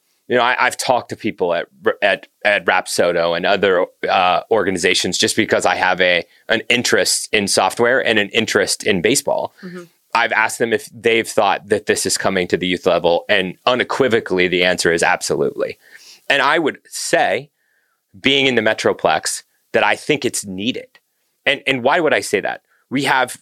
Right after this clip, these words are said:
Speaker 1: we have difficult, and I know there are gr-, well-to-, meaning organizations that love baseball, that are passionate about the game and wanna see it grow,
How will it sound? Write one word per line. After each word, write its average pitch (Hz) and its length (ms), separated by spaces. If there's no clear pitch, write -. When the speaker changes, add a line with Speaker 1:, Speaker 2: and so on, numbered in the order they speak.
Speaker 1:
we 143 160
have 156 180
difficult, 113 580
and 120 140
I 131 140
know 117 380
there 101 200
are 101 220
gr-, 104 240
well-to-, 113 540
meaning 110 400
organizations 98 760
that 80 180
love 92 340
baseball, 92 600
that 107 180
are 101 120
passionate 107 540
about 92 260
the 92 80
game 95 280
and 92 140
wanna 92 160
see 101 200
it 76 120
grow, 92 340